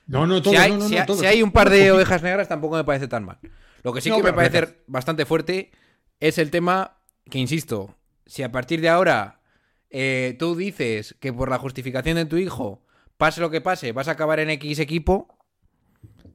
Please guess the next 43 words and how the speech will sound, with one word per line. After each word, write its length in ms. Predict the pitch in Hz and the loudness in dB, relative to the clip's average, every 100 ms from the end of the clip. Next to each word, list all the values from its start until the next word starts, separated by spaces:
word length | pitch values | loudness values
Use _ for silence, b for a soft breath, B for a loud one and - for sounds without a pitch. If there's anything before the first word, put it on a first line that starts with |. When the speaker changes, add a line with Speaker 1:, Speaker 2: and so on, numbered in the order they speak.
| _ _ _ _ _ _ | _ _ _ _ _ _
Speaker 1:
Claro. 240 | 143 127 - | -10 -10 -8
Speaker 2:
Claro. 320 | 135 131 - _ _ _ - | -8 -8 -12 _ _ _ -18
Ahí 240 | 101 117 | -12 -8
ya, 200 | 127 151 | -4 -4
me 140 | 107 113 | -4 -6
da 60 | |
igual 220 | 135 160 160 | -2 -2 -2
Speaker 1:
Claro, 20 | |
Speaker 2:
que 80 | 151 | -4
sea 80 | |
Speaker 1:
estás 100 | 135 | -2
Speaker 2:
por 100 | 135 | -2
el, 260 | 131 123 - | -2 -2 -6
por 160 | 131 113 | -6 -4
el 100 | 156 | -4
hijo, 320 | - 85 - | -6 -16 -14
pero 180 | - 98 | -12 -12
es 80 | - | -6
que 380 | 139 143 143 | -2 0 0
ya 160 | 135 147 | 0 -2
sabe 260 | 165 147 151 | -2 -2 0
la 120 | 147 | 0
N 120 | 147 | 0
B 80 | 147 | 0
A 80 | 160 | 0
que 100 | 151 | 0
dentro 240 | 147 156 | -2 0
de 60 | 156 | 0
dos 100 | 151 | 0
años 400 | 160 175 190 - _ _ _ _ _ _ _ _ _ _ _ _ _ | -4 -4 -6 -8 _ _ _ _ _ _ _ _ _ _ _ _ _
vas 200 | - 165 | -2 -2
a 40 | 180 | 0
estar 200 | 151 127 | -2 -2
libre. 360 | 185 117 - _ _ _ _ _ _ _ _ _ _ - | -2 -4 -8 _ _ _ _ _ _ _ _ _ _ -18
Y 80 | 101 | -8
entonces 260 | 123 143 | -2 0
hay 120 | 175 | 0
muchos 240 | 170 165 170 | -2 -4 -6
equipos 420 | 151 180 196 185 | -6 -8 -8 -6
que 100 | 151 | -6
realmente 460 | 135 156 175 175 175 | -4 -4 -6 -10 -8
pueden... 280 | 185 196 | -6 -4
Em-, 200 | 180 175 | -6 -10